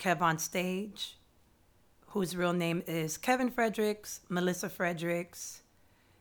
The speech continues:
their children, sister-in-law, and her children and grandchildren, because they lost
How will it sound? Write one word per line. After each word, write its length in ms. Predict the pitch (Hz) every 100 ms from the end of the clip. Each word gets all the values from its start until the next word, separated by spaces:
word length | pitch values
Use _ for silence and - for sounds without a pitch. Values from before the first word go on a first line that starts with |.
| _
their 160 | 175 185
children, 760 | - 190 175 175 175 175 175 175 _ - -
sister-in-law, 1080 | - - 180 - 180 175 175 165 170 170 165 - _ _ _ - - _ _
and 200 | 170 165
her 140 | 165 175
children 760 | 175 170 160 147 156 156 156 - _ _ -
and 160 | 165 165
grandchildren, 840 | 156 151 - 151 147 147 147 175 - _ - _ - - - - - -
because 420 | 190 - 190 160
they 160 | 190 185
lost 720 | 180 180 175 180 - - -